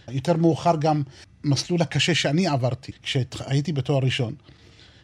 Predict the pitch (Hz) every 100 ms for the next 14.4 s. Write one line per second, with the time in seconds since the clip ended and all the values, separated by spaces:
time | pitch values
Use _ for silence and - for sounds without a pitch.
0 | - 131 139 151 147 139 143 143 151 139
1 | 143 139 131 - 135 131 147 185 175 113
2 | - 123 131 143 180 - 117 113 107 107
3 | 107 104 127 147 143 151 139 135 - 135
4 | - 151 127 127 160 160 131 - - -
5 | - - 123 - 135 156 160 - 131 -
6 | 160 - - 123 - 139 127 139 139 139
7 | 143 208 196 - - - - 120 139 180
8 | 180 - - - 143 151 170 190 147 151
9 | 143 165 156 135 - 143 131 120 113 120
10 | 151 143 - 170 160 202 123 - 120 127
11 | - 147 156 143 160 196 208 202 135 -
12 | 113 104 113 110 107 107 - - - 131
13 | 135 160 160 151 151 147 151 147 151 139
14 | 156 202 151